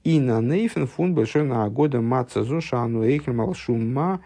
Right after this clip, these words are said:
Шло из Биг Бацеки Шалависейм Лахмис Ашни Глалия Мелхамлохим Кош Бургу Вегиалом. А с той точки зрения, ну, сразу <laughs> забегая вперед, потому что сейчас будет объяснение, и забудем о чём.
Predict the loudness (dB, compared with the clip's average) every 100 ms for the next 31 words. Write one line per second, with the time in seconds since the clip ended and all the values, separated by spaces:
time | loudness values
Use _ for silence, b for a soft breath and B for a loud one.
0 | -12 -2 2 2 2 0 2 2 2 -2
1 | -2 -4 -2 0 -2 -2 -2 0 0 -2
2 | -4 -6 -6 -6 -6 -2 0 0 0 -2
3 | -2 -4 -6 -6 -2 -2 -2 -4 -2 -2
4 | 0 -2 2 2 2 2 2 2 4 4
5 | 4 2 0 B B B B -2 0 -2
6 | -4 2 4 4 2 0 0 -2 -2 0
7 | 0 0 0 0 -2 -4 -6 -4 -4 -2
8 | -2 -4 -4 -2 2 4 2 2 0 2
9 | -4 -4 -6 -6 -4 -4 -4 -2 0 0
10 | -2 -2 -2 0 -2 -2 -4 -4 -6